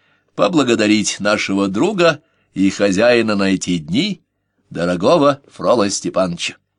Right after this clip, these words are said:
Давненько мы с вами вот так не собирались в мире и согласии. Спасибо ему, что организовал для нас эту скромную встречу,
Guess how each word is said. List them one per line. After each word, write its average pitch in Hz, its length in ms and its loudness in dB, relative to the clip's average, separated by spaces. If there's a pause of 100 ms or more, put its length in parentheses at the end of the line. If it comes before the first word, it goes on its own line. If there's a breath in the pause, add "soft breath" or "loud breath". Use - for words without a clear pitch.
(540)
Давненько 196 720 0
мы 190 160 0
с - 120 -4
вами 165 260 -2
вот 151 200 0
так 143 240 -2
не 127 140 -4
собирались 113 640 0 (400)
в 80 140 -10
мире 190 560 2 (180)
и 92 140 -6
согласии. 107 800 0 (340 soft breath)
Спасибо 190 720 -2
ему, 147 300 4
что 135 400 -2
организовал 95 680 0
для 90 200 -2
нас 107 340 0
эту 90 160 -10
скромную 87 580 -4
встречу, 110 680 -2